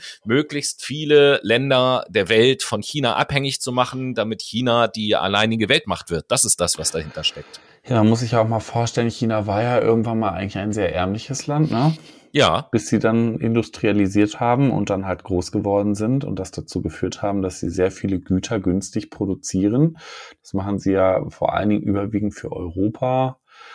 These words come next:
Speaker 2: ähm, und natürlich auch für Großunternehmen, äh, in den U S A. Also man nehme alleine das Smartphone, das du gerade eben bezeichnet hast, ne? Also Apple beispielsweise produziert ja nur dort.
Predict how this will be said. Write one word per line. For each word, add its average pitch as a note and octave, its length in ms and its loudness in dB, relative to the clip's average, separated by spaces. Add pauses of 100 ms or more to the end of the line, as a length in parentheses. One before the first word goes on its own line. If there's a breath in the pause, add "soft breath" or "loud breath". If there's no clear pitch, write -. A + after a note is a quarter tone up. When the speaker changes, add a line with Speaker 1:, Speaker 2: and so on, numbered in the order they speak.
(280 loud breath)
Speaker 2:
ähm, F#2 680 2 (140)
und A#2 160 4
natürlich G#2 500 0
auch G2 320 0
für F#2+ 320 0 (100)
Großunternehmen, G2 1120 -2 (1080)
äh, F2+ 340 -2
in F#2 140 -2
den F#2 120 -2
U F2 200 -2
S E2 140 -8
A. B2 260 0
Also G2 240 -2
man F#2 160 -4
nehme F2+ 260 -2
alleine F2+ 380 -4
das - 240 -10
Smartphone, G#2+ 380 -2
das G#2 120 -6
du - 140 -2
gerade F#2+ 320 0
eben F#2+ 180 0
bezeichnet F#2 560 -4
hast, F#2 220 -8
ne? C3 260 -4
Also G2 240 -8
Apple G#2 320 -6
beispielsweise F#2 680 -2
produziert F2+ 480 -4
ja F2+ 80 -2
nur F#2+ 340 2
dort. A#2+ 420 -2